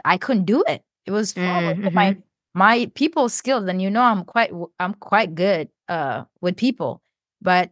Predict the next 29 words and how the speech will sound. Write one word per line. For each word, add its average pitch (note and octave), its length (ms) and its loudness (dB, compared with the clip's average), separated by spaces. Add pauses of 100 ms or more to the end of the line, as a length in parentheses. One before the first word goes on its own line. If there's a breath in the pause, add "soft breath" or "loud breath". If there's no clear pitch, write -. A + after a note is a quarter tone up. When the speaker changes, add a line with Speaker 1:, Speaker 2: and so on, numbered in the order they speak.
Speaker 1:
I, G#3+ 280 2
I G3+ 140 4
had A3+ 240 0
issues A3 320 -6
with E3+ 120 -4
that. D3+ 180 0
So F#3+ 460 -2
one G#3+ 200 0
of A#3 100 2
the F#3+ 80 -2
things G#3 240 -4
I F#3 120 0
decided F#3+ 460 0
to F#3 60 -10
do F#3 200 0
was F3 120 0
actually G3+ 340 -2
go F3 120 -2
work G3+ 400 -2
at - 160 -10 (140)
th-, D#3+ 160 -10
this, F#3+ 300 -2
this - 200 -2
hotel. G3 560 0 (480)
I, E3+ 240 0
I G#3 160 2 (160)
literally C#4+ 540 2
had A#3 240 0
to G3+ 260 -2